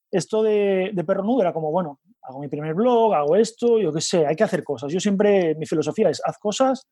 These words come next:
haz cosas, lo que no, se quede por el camino", pero, o sea, movimiento, movimiento. Tiene que, tiene que haber movimiento aquí de hacer cosas y al-, algo acaba funcionando siempre. Y me había propuesto,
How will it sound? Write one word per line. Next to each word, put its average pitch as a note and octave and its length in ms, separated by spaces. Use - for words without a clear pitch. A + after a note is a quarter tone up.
haz - 140
cosas, C#4+ 480
lo D3+ 120
que D#3 140
no, F3+ 260
se D3 160
quede F#3+ 160
por A3 100
el G3+ 40
camino", A3 260
pero, E3+ 200
o C3 140
sea, D3+ 200
movimiento, D3 440
movimiento. D#3 400
Tiene F3+ 160
que, F#3+ 160
tiene G#3 200
que F#3+ 60
haber D#3+ 120
movimiento D#3 380
aquí F#3+ 360
de D3 60
hacer - 140
cosas F3+ 280
y E3 40
al-, - 120
algo F#3+ 320
acaba D3 260
funcionando C#3+ 480
siempre. C3 320
Y A3 140
me G#3+ 140
había G#3+ 180
propuesto, B3+ 800